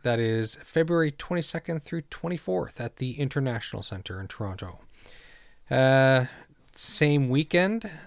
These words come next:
uh, is the Wilder-, Wilderness and Canoe Symposium, February twenty-second and twenty-third, also in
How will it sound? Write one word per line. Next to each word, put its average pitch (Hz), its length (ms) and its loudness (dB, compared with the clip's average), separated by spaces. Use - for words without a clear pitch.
uh, 123 260 4
is 120 180 0
the 127 140 0
Wilder-, 165 480 2
Wilderness 196 640 2
and 127 220 -4
Canoe 143 320 2
Symposium, 151 800 -2
February 107 540 -4
twenty-second 131 840 -4
and 110 220 -6
twenty-third, 117 680 -4
also 92 320 -8
in 98 260 -8